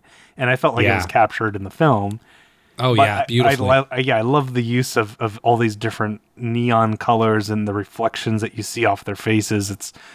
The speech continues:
Speaker 1: it creates this whole, uh, interesting dynamic when you're looking at, you know, when you're looking at a scene.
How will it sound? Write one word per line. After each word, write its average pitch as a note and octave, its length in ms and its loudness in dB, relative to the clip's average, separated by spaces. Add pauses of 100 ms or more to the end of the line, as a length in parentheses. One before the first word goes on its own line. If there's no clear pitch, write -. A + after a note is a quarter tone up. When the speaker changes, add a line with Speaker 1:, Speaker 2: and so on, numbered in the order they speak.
(120)
Speaker 1:
it A#2+ 200 -4
creates C#3+ 360 -2
this - 200 -4
whole, B2 440 2 (600)
uh, A2 420 2
interesting D3+ 540 0
dynamic A2 600 0
when A2 120 -2
you're G#2 100 -4
looking G#2 360 0
at, G#2 180 -2 (360)
you A#2 140 2
know, G#2 200 -2 (200)
when A2+ 220 -2
you're A2+ 100 2
looking B2 300 0
at G#2+ 100 0
a - 20 -14
scene. G#2 600 0